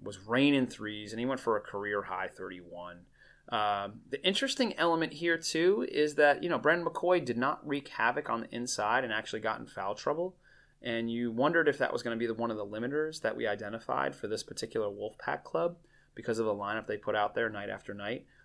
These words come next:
that they don't have that true traditional big. Um, would a quality big just be too much to handle? Well, this time, no. They got outplayed on the outside by Mourning.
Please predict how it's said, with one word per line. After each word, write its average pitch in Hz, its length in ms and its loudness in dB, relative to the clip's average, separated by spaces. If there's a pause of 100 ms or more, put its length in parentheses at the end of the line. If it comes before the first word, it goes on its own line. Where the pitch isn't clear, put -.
(100)
that 101 100 -6
they 104 80 -2
don't 107 220 -4
have 104 200 -4
that 104 180 0
true 110 340 -4
traditional 107 520 -4
big. 107 340 -6 (380)
Um, 104 260 -2
would 117 160 4
a 117 60 10
quality 110 560 4
big 110 320 -2
just 110 180 -8
be 107 80 -8
too - 160 -8
much 107 220 -4
to 101 60 -6
handle? 117 440 -8 (540)
Well, 127 220 -2
this 180 200 -2
time, 185 380 2
no. 139 460 0
They 110 120 0
got 143 320 6
outplayed 143 580 4
on 117 800 0
the - 80 -8
outside 120 500 4
by 110 140 2
Mourning. 143 520 -2